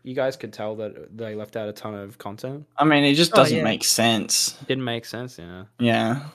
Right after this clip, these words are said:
Speaker 1: I guess, I guess it makes sense in my head 'cause I've read it. <laughs> That works, I
Speaker 2: Maybe.
Speaker 1: guess.
Speaker 3: Big
Speaker 1: But
Speaker 3: reader boy. Oof.
Speaker 1: <laughs> but, um, God of High School, yeah, whatever. But Tower of God, uh, second season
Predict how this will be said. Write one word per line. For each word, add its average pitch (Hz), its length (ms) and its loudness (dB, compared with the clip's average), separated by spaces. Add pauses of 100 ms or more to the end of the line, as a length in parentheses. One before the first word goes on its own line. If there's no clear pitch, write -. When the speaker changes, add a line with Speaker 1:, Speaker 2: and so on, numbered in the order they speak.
(100)
Speaker 1:
I 127 120 -6
guess, 147 260 -2
I 123 100 -12
guess 143 160 -4
it 160 40 -6
makes 135 200 -6
sense 131 200 -6
in 113 80 -10
my 98 100 -10
head 98 220 -10
'cause 101 140 -12
I've 98 120 -12
read 92 140 -10
it. 104 260 -12
<laughs> - 1700 -20
That 175 140 -2
works, - 120 -10
I 143 100 -2
Speaker 2:
Maybe. 131 440 6
Speaker 1:
guess. 120 340 -8 (480)
Speaker 3:
Big 202 160 4
Speaker 1:
But 160 120 2
Speaker 3:
reader 180 240 2
boy. 190 420 -2 (120)
Oof. 214 220 -4 (200)
Speaker 1:
<laughs> 135 140 -10
but, 139 160 2
um, 135 680 -2 (300)
God 175 180 4
of - 420 -14
High 127 220 -6
School, 127 380 -4
yeah, 92 240 -12
whatever. 92 340 -12
But - 320 -10
Tower 190 200 -2
of 151 120 -4
God, 117 520 -2 (380)
uh, 113 340 -10
second 147 360 -6
season 120 600 -6